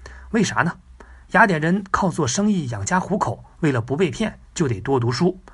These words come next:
要知道，培根说过：“知识就是力量。”于是雅典出现了很多基础教育学院，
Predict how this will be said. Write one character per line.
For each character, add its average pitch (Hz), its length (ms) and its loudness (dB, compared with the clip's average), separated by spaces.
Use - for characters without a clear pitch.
要 110 120 -4
知 107 140 -4
道， 104 180 -2
培 123 220 0
根 214 220 4
说 - 180 -4
过： - 240 -12
“知 - 280 6
识 - 240 -4
就 113 160 -2
是 - 160 -4
力 101 220 0
量。” 117 260 -8
于 220 140 4
是 202 260 4
雅 196 180 4
典 165 200 -2
出 214 140 -4
现 208 180 0
了 147 120 0
很 107 420 -2
多 202 240 4
基 196 260 -4
础 110 220 -6
教 175 260 0
育 110 120 -4
学 - 220 -6
院， 175 240 0